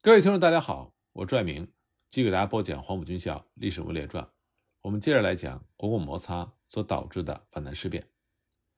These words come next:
上次我们说到一九四零年七月份，已经到了苏北的陈毅、粟裕等人就向中共中央提出要挺进黄桥。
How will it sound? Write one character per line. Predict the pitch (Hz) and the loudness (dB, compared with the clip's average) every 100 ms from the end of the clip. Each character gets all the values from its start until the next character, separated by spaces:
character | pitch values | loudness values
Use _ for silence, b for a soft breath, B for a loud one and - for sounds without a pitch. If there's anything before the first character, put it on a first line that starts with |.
| _ _ _ _ | _ _ _ _
上 | - 233 | 2 4
次 | 208 | 6
我 | 156 | 4
们 | 98 | 2
说 | - 127 | 0 2
到 | 107 | 2
一 | - 151 | 2 0
九 | 104 | 0
四 | - 123 | 0 -2
零 | 127 | -2
年 | 113 82 76 - _ | -4 -6 -12 -16 _
七 | - 143 | -4 0
月 | 104 | 0
份， | 78 - - _ _ _ _ _ | -2 -12 -16 _ _ _ _ _
已 | 160 | 6
经 | 208 | 6
到 | 214 196 | 8 8
了 | 135 | 6
苏 | - 185 | 4 2
北 | 135 71 | 2 0
的 | 78 78 - - | -4 -6 -8 -10
陈 | - | -4
毅、 | 135 135 | -2 0
粟 | 104 147 | 0 0
裕 | 110 | 0
等 | 82 - | -2 -8
人 | - - _ _ _ _ | -16 -18 _ _ _ _
就 | 156 | 2
向 | 135 110 | 4 4
中 | 143 | 0
共 | 135 | -2
中 | 117 | 0
央 | 117 | -2
提 | 110 98 | -4 -4
出 | 87 110 104 - _ _ - | -4 -4 -6 -8 _ _ 2
要 | 135 | 2
挺 | - - 85 78 | 2 -2 -6 -4
进 | 117 95 _ | -4 -4 _
黄 | - 82 98 | -12 -6 -6
桥。 | - | -8